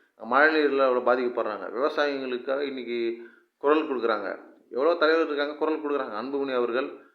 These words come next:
சீமான் அவர்கள், அப்புறம் வந்து எடப்பாடி பழனிசாமி அவர்கள், அவங்க தான் அதிகம் பண்றாங்க.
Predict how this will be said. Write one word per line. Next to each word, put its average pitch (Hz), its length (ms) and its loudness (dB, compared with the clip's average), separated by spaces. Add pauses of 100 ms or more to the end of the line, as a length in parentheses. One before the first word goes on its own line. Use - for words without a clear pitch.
(320)
சீமான் 143 380 -4
அவர்கள், 123 320 0
அப்புறம் 131 280 -4
வந்து 123 180 -2 (560)
எடப்பாடி 135 340 2
பழனிசாமி 123 380 -2
அவர்கள், 110 260 -2
அவங்க 117 180 -2
தான் 135 120 0
அதிகம் 127 200 -4
பண்றாங்க. 120 500 -6